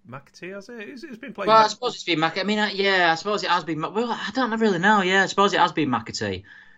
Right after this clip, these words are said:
Speaker 2: um, more than anybody else. It is inter-, I don't know. We, we've seen before, you know, that, um, y-,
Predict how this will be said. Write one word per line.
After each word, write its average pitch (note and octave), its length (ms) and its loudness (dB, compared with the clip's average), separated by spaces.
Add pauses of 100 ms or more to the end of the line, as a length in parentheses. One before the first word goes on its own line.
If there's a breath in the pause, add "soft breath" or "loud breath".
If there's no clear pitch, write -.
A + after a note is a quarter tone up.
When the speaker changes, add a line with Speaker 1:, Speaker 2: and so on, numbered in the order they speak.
(220 loud breath)
Speaker 2:
um, G#2+ 760 0 (220)
more B2+ 200 4
than A#2 100 2
anybody A2+ 300 0
else. C#3+ 240 4
It A#3+ 120 6
is D4 100 2
inter-, C4+ 300 2 (480 loud breath)
I F3+ 60 0
don't G3 160 4
know. F3+ 340 0
We, D3 180 -8
we've D3+ 200 -10
seen F3 200 -6
before, C#3+ 400 -2
you B2+ 120 -4
know, A#2+ 220 -2
that, A2+ 320 -2 (280)
um, G#2+ 260 0
y-, G#2+ 320 -12